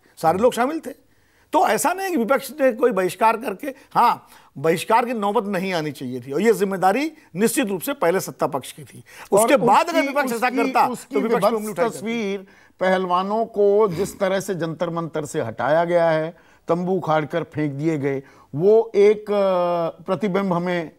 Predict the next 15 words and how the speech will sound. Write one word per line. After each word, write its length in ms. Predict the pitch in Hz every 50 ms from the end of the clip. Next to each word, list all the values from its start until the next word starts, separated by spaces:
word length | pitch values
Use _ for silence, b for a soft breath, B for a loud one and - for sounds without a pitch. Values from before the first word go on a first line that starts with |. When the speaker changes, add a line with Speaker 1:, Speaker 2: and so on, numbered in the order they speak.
| -
Speaker 2:
इन 120 | 185 190 180
तस्वीरों 460 | 180 180 170 - 160 170 165 160 165
में 140 | 160 151 131
दिखता 280 | 117 101 - - -
है। 120 | 78 - - -
Speaker 1:
भाई, 140 | 240 254 240
ये 260 | 185 185 202 220 226
तो 140 | 220 - 269
अपने 200 | 190 175 170 175
आप 180 | 170 180 185
में 100 | 196 208
बहुत 180 | 160 151 139 156
ही 100 | 196 180
दुर्भाग्यपूर्ण 960 | 151 139 - - 143 139 123 139 135 117 151 170 175 185 170 160 165 160 147
है 160 | 123 127 123